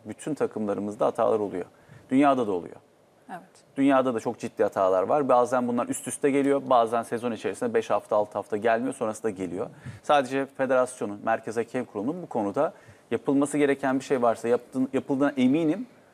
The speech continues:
Speaker 1: Ama daha fazlası nasıl yapılabiliri araştırması lazım. Herhalde araştırıyorlardır. Orada çok önemli isimler de var. Ee, ama bu konu artık çok net bir şekilde insanın gözünün,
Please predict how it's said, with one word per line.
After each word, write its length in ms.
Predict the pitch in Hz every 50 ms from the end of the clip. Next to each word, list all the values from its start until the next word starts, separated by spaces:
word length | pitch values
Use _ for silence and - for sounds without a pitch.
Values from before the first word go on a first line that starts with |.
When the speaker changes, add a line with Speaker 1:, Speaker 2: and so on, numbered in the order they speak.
| _ _ -
Speaker 1:
Ama 200 | 107 107 113 110
daha 200 | 131 131 160 185
fazlası 440 | - - 147 135 131 131 - - 135
nasıl 240 | 147 156 - - 135
yapılabiliri 580 | - - 113 113 107 104 104 117 143 196 - - - _ -
araştırması 640 | - 170 - 170 160 - - 175 175 165 - - 156
lazım. 280 | 143 120 101 95 101
Herhalde 300 | 123 135 117 101 - -
araştırıyorlardır. 680 | 175 160 151 147 - - 160 156 143 135 120 107 95 101
Orada 240 | - 92 117 117 113
çok 160 | - - 139 - -
önemli 300 | 117 117 117 120 131 135
isimler 420 | 135 - 131 131 131 131 131 123
de 120 | 147 139
var. 160 | 123 95 - - - - - - - _ -
Ee, 220 | - 113 113 117 -
ama 340 | - 147 143 139 156 208 - - _ _ _ _ _ _ _ _ _ _ _ _ _ _ _ _ _ _ _ _ - 135
bu 140 | 139 139
konu 380 | - 156 151 147 147 151 156 - - - -
artık 360 | - 113 120 120 - - 135 - _ _ _ - _ -
çok 300 | - 151 - - - -
net 260 | 135 143 143 - -
bir 60 | -
şekilde 480 | - 110 101 - - 107 113 147 165 - - - - - -
insanın 560 | 127 127 131 - - 139 127 135 147 135 120
gözünün, 500 | 135 123 113 117 123 107 104 110 135